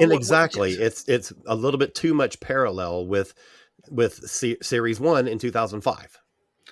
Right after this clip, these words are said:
Speaker 2: I mean, but, but whatever. That, that, that's fine. But my, my point being is, she should be asking about that.
Speaker 1: Yes, she should be.
Speaker 2: He should then deflect it for whatever reason, because he doesn't really want to do that. And then that gives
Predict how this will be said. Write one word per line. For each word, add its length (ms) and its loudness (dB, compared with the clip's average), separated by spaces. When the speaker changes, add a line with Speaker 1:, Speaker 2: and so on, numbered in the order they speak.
Speaker 2:
I 60 8
mean, 200 2
but, 200 6
but 140 0
whatever. 460 6
That, 180 2
that, 160 4
that's 160 2
fine. 280 4
But 140 4
my, 260 4
my 140 4
point 300 -2
being 260 4
is, 240 2
she 260 -2
should 180 -2
be 140 6
asking 320 4
about 300 6
that. 280 6
Speaker 1:
Yes, 180 -4
she 100 -4
should 240 0
be. 260 -8
Speaker 2:
He 520 2
should 680 6
then 400 4
deflect 540 0
it 160 2
for 100 -2
whatever 260 6
reason, 380 2
because 220 -4
he 80 0
doesn't 160 -4
really 180 0
want 380 0
to 100 -8
do 200 -2
that. 360 -2
And 160 -4
then 320 -2
that 320 4
gives 300 6